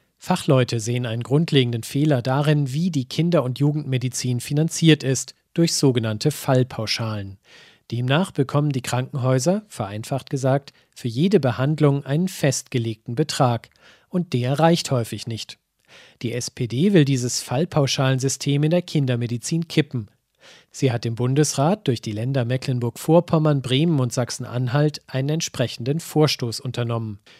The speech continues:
Doch das Thema wurde in den Ausschüssen erstmal auf unbestimmt vertagt. Das ärgert Ruth Waldmann,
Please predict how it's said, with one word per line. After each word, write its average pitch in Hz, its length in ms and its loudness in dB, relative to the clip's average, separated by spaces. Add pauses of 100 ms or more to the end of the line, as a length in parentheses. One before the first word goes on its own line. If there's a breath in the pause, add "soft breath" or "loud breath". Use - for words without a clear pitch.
(160 soft breath)
Doch 127 120 -2
das 170 200 0
Thema 139 420 4
wurde 127 200 2
in 131 100 -2
den 175 160 2
Ausschüssen 143 600 0
erstmal 131 580 -2
auf 170 280 -2
unbestimmt 123 560 -4
vertagt. 131 560 -6 (680 loud breath)
Das 135 240 0
ärgert 175 480 0
Ruth 135 160 -4
Waldmann, 143 500 2